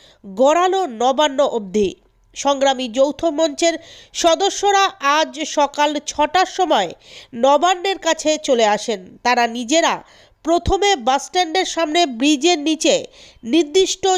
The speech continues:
জায়গা করেছিলেন। আদালতের কাছে তারা জানিয়েছিলেন, ব্রিজের নিচেই তারা অবস্থান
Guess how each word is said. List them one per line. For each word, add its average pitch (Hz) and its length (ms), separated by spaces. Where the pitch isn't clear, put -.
জায়গা 254 360
করেছিলেন। 214 500
আদালতের 392 580
কাছে 392 340
তারা 247 260
জানিয়েছিলেন, 269 680
ব্রিজের 349 540
নিচেই 349 400
তারা 294 280
অবস্থান 294 560